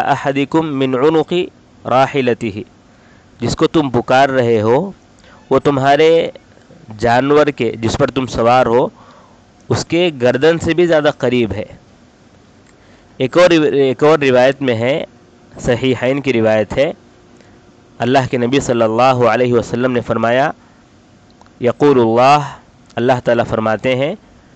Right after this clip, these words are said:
मन तक़र्रब इलैया शिबरन तक़र्रब्तु इलैहि ज़िराअन,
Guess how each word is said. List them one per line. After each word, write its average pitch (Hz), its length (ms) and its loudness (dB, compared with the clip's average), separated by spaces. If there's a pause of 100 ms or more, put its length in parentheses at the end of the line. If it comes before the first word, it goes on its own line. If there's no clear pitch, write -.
(220)
मन 127 220 -2
तक़र्रब 123 560 0
इलैया 117 460 0
शिबरन 143 560 0 (340)
तक़र्रब्तु 127 640 0
इलैहि 123 440 0
ज़िराअन, 107 540 0